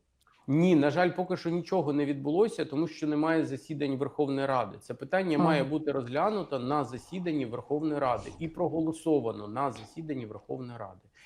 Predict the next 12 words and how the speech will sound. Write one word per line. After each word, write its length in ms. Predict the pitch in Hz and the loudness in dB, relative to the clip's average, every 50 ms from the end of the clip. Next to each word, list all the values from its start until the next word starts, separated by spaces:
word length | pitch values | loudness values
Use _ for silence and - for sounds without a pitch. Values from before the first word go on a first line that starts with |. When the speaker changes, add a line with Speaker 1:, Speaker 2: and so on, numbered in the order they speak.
| - - - - - | -20 -20 -20 -8 -2
Speaker 1:
І 100 | 147 131 | 0 4
якщо 560 | 135 147 143 147 - - - 180 175 156 139 | 4 4 2 0 -6 -4 0 2 4 4 2
це 220 | - - - 147 139 | 2 0 -2 -2 -2
знову 380 | 117 120 135 156 160 147 135 | 0 0 2 4 4 4 4
не 140 | 127 127 127 | 2 0 -2
буде 260 | 127 139 143 131 120 | -2 -2 -2 -2 -2
відбуватися, 720 | 110 117 113 110 127 131 175 233 247 247 - 156 - - 131 | -4 -6 -8 -8 -4 -2 0 0 0 0 -4 -10 -12 -12 -16
це 200 | - - - 131 | -14 -10 -8 -6
буде 220 | 131 139 131 120 | -4 -4 -6 -6
прямим 540 | 110 - 135 147 147 151 151 139 127 120 107 | -6 -2 2 2 4 6 4 4 4 2 0
доказом 600 | 107 113 117 117 - 120 151 175 185 180 160 - - | -2 -2 -2 -2 -4 -8 -6 -6 -8 -8 -8 -10 -6
того, 460 | - 117 117 117 113 117 147 160 165 | -4 -2 -2 -2 -2 -2 -4 -6 -6